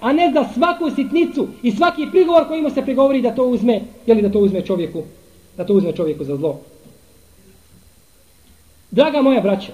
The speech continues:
čovjek kada poziva ljude na Allah, u Allahu Đelšanu vjeru, on hoće tim ljudima selamet i hoće im dobro. Pa kako možemo se prema ljudima ophoditi grubo, a mi im hoćemo dobro i hoćemo im hajr?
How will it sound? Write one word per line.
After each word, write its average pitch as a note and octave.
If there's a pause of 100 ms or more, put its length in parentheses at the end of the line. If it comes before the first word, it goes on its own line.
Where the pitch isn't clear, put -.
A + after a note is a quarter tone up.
(100)
čovjek C#4
kada A#3+
poziva B3
ljude A3
na F#3+
Allah, G#3 (360)
u F3+
Allahu G3+
Đelšanu F3+
vjeru, D#3+ (460)
on B3+
hoće B3
tim C4
ljudima B3
selamet G#3+ (260)
i G3
hoće G3
im D3+
dobro. C3+ (880)
Pa G3+
kako E4
možemo D4+
se C4
prema B3+
ljudima C#4+
ophoditi C4
grubo, D4 (220)
a A3
mi D#4+
im B3
hoćemo C4+
dobro C#4+
i A#3
hoćemo A3+
im F#3
hajr? D#3